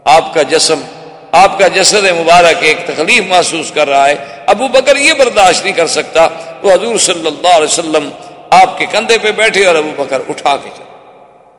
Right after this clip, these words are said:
اسی لیے ایک آدمی نے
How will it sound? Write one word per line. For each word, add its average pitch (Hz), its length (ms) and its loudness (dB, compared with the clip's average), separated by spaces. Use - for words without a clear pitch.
اسی 170 280 -4
لیے 160 260 -6
ایک 147 300 -2
آدمی 139 280 0
نے 139 160 -6